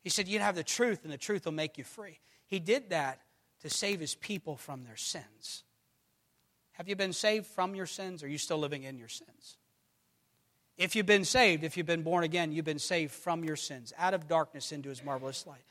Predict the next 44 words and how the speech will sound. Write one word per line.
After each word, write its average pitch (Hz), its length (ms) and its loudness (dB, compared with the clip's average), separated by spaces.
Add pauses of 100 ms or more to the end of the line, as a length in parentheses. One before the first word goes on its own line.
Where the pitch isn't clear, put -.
(300)
I'm 196 80 -4
not 226 100 10
asking 240 360 8
you 208 100 2
today, 190 260 6
did 160 160 -2
you 151 80 0
pray 202 280 4
a 180 60 0
prayer? 175 380 4
Did 143 160 -8
you 147 80 -2
have 160 160 2
an 151 80 -4
experience? 165 720 0 (480)
Did 151 160 -4
you 147 80 0
profess - 540 2
Christ's - 540 2
name? 156 360 -2
I'm 160 140 -4
asking 175 440 -2
you, 147 240 0
have 143 200 -8
you 156 80 -2
been 185 300 -2
born 160 260 -2
again? 131 300 -12 (1300)
Has 151 160 -6
your 180 80 4
life 208 340 6
changed 160 720 2
since - 260 -8
you 151 60 -8
met 139 240 -4
Jesus 139 340 -10
Christ? - 480 -16 (1000)
If 151 160 -6
you've 170 120 -4
had 196 220 4
that 190 140 4
transformation, 165 800 -2
listen, 156 320 -4
Christian, 143 460 -6